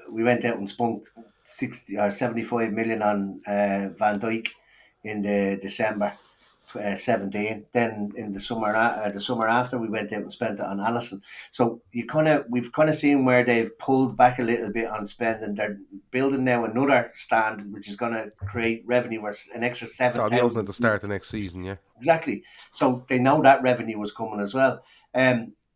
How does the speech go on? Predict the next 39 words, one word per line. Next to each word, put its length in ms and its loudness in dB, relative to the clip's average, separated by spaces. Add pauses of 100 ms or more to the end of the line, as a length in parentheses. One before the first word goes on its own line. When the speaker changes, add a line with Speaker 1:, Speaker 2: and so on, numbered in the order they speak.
(140)
Speaker 1:
do 180 4
I 60 4
see 240 4
them? 200 2
I 140 8
see 260 2
them 160 2
selling 540 0 (160)
in 160 -6
some 380 0
way, 180 0
shape 300 -6
or 80 -6
form. 300 -4 (400)
Um, 480 -2 (400)
I 120 2
probably, 760 -2
like 200 -6
Heath, 300 -8
lean 340 -4
more 200 -2
so 220 -6
towards 440 -2
a 220 -4 (580)
partial 440 2
sale. 400 0 (540)
Um, 580 0 (840)
I 80 -8
don't 200 -4
think 140 -12
that's 140 -10
gonna 220 -6
keep 200 -10
an 100 -6
awful 240 -4
lot 120 -4
of 60 -16
people 240 -12
happy, 380 -4